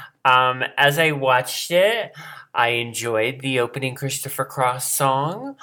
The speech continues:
I enjoyed the, uh, very late seventies, early eighties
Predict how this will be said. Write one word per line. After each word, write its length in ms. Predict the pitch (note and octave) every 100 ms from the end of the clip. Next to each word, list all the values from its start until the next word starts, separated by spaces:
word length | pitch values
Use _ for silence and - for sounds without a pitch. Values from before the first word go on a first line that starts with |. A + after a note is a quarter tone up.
| - - _
I 220 | C#3+ C#3+ C#3+
enjoyed 760 | D3 C#3+ C3 C3 B2 B2 C#3+ C#3+
the, 540 | B2+ A#2+ A2+ A2+ -
uh, 400 | A#2+ A2+ G#2 G#2 -
very 960 | A2+ G#2+ A#2 A#2 A#2 B2 B2+ C3 C#3+ C#3+ - _ _ _ _ -
late 520 | A#2+ A#2+ B2 B2 -
seventies, 640 | - C#3 A#2+ B2 B2+ B2 - -
early 600 | C3+ B2+ B2+ B2+ B2+ - -
eighties 600 | C3+ C3 C3 C3 C3